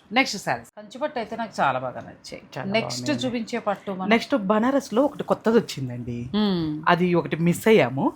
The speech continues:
Speaker 1: ఓ.
Speaker 2: అందుకనే ఇప్పుడు దీంట్లో పెట్టానండి.
Speaker 1: ఏ, కంప్లీట్
Speaker 2: నాకు
Speaker 1: లైట్
Speaker 2: కంప్లీట్ లైట్ వెయిట్
Speaker 1: కదా?
Speaker 2: ప్యూర్ లో వచ్చిందండి ఇది
Speaker 1: అది
Speaker 2: శారీ
Speaker 1: చాలా
Speaker 2: వచ్చేసి
Speaker 1: బాగుంది.
Speaker 2: మనకి.
Speaker 1: ఇది కూడా
Speaker 2: ఆ,
Speaker 1: చా-,
Speaker 2: చా-,
Speaker 1: చాలా బాగుంది. ఎంత
Speaker 2: అవునండి.
Speaker 1: వరకు ఉంటాయి ఇవి?
Speaker 2: ఇది వచ్చేసి మనకి నైన్ ఫైవ్ వరకు అట్లా ఉండొచ్చు అనుకుంటున్నాను అండి. టెన్ ప్లస్ ఉంది.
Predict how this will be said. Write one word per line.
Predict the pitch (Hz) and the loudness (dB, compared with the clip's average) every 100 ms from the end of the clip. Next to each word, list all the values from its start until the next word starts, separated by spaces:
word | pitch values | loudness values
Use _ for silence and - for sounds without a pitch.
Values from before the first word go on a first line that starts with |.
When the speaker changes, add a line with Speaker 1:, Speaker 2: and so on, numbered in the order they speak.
| - - - 185 | -6 -20 -10 -4
Speaker 1:
ఓ. | 151 123 147 | -4 -2 2
Speaker 2:
అందుకనే | 185 180 185 214 | 4 6 4 4
ఇప్పుడు | 202 151 151 | 2 2 2
దీంట్లో | 143 165 151 139 123 123 120 | 2 0 2 0 2 -2 -4
పెట్టానండి. | 123 123 123 | -6 -6 -2
Speaker 1:
ఏ, | 330 370 | 2 4
కంప్లీట్ | 359 254 - 277 285 | 4 4 0 -2 0
Speaker 2:
నాకు | 165 | 2
Speaker 1:
లైట్ | 175 - | 2 2
Speaker 2:
కంప్లీట్ | 180 175 185 190 175 | -2 -2 -2 -2 0
లైట్ | 165 165 180 | 0 0 0
వెయిట్ | 185 | 0
Speaker 1:
కదా? | 339 359 | 0 2
Speaker 2:
ప్యూర్ | 262 285 277 | 4 6 6
లో | 196 | 4
వచ్చిందండి | 127 - 123 117 117 120 | 2 -6 -10 -8 -8 -10
ఇది | 123 | -10
Speaker 1:
అది | 117 | -2
Speaker 2:
శారీ | 123 123 180 | -2 2 2
Speaker 1:
చాలా | 120 | 0
Speaker 2:
వచ్చేసి | 131 110 | -4 -6
Speaker 1:
బాగుంది. | 110 117 | -8 -10
Speaker 2:
మనకి. | - 120 _ - | -12 -16 _ -20
Speaker 1:
ఇది | - | -8
కూడా | - - | 0 2
Speaker 2:
ఆ, | 285 | 2
Speaker 1:
చా-, | 214 - - _ - | 0 -4 -6 _ -14
Speaker 2:
చా-, | - _ - | -14 _ 4
Speaker 1:
చాలా | 226 196 | 6 8
బాగుంది. | 185 127 131 180 | 6 0 -4 -2
ఎంత | |
Speaker 2:
అవునండి. | 233 285 | -2 0
Speaker 1:
వరకు | 302 285 | -2 -2
ఉంటాయి | 254 233 220 | -6 -4 -6
ఇవి? | 214 - _ 220 | -8 -12 _ -2
Speaker 2:
ఇది | 226 | 0
వచ్చేసి | 247 247 233 | 0 -2 -4
మనకి | 220 180 156 160 160 165 160 175 | -4 -4 -2 -2 -2 -4 -8 -12
నైన్ | - 156 170 185 | -4 -2 -2 0
ఫైవ్ | 202 185 | 0 2
వరకు | 190 220 | 0 -2
అట్లా | - | -2
ఉండొచ్చు | 165 190 - | -2 -2 -4
అనుకుంటున్నాను | 151 143 - 131 | -4 -4 -6 -6
అండి. | 131 | -2
టెన్ | 151 165 | -2 -2
ప్లస్ | 170 160 - | 0 -2 0
ఉంది. | 226 143 190 | -2 0 -2